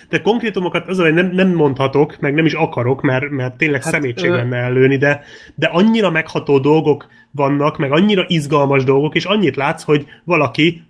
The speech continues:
Speaker 1: pörget egy, egy, ö, messenger
Speaker 2: Hát,
Speaker 1: beszélgetést.
Speaker 2: ö,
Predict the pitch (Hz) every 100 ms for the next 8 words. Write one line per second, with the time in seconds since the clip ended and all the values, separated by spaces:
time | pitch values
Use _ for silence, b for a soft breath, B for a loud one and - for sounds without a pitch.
0 | - 185 147 127 131 131 131 127 156 -
1 | - 127 123 135 127 127 127 131 123 117
2 | 113 110 110 - 113 160 170 185 185